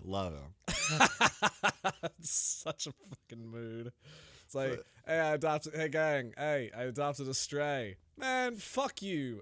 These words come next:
Speaker 2: No, fuck you. <laughs> I like him.
Speaker 1: Yeah, well, hey, uh, uh,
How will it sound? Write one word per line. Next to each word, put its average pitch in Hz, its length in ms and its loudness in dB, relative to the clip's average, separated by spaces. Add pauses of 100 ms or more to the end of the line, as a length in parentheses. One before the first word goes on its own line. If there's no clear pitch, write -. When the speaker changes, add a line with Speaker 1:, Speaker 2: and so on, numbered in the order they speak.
Speaker 2:
No, 233 500 4
fuck - 360 -2
you. 262 200 4 (140)
<laughs> 120 160 0 (1200)
I 233 260 8
like 247 340 8
him. 110 320 -2 (880)
Speaker 1:
Yeah, 190 200 -4
well, 180 240 2
hey, 175 400 4 (320)
uh, 147 340 4
uh, 151 360 4